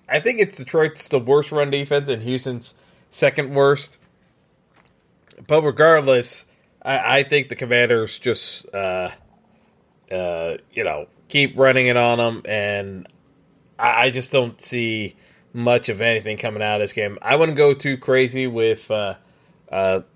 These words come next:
the passing options. Uh, I, I do think, uh, Curtis Samuel can't put up numbers just the way you would expect out of Terry McLaurin.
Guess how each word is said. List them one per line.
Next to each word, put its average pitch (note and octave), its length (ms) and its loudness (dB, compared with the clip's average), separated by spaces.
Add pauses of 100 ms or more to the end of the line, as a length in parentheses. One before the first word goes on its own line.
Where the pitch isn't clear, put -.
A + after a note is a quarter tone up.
(140)
the - 80 -10
passing B2 540 0
options. A#2+ 580 -4
Uh, G#2+ 420 0
I, G2 220 -6 (400)
I G#2 80 -4
do D3 340 -2
think, C#3+ 760 -2
uh, F#2+ 300 -4
Curtis C3+ 280 0
Samuel B2 580 2 (480)
can't B2+ 320 0
put C3+ 140 0
up B2+ 160 2
numbers B2 340 -4
just - 380 -4
the A#2+ 80 -2
way A#2+ 240 6
you A#2 240 -4
would A#2 100 -2
expect A#2 420 -2
out A2 140 2
of G#2+ 120 0
Terry A#2 220 -2
McLaurin. A#2+ 720 -2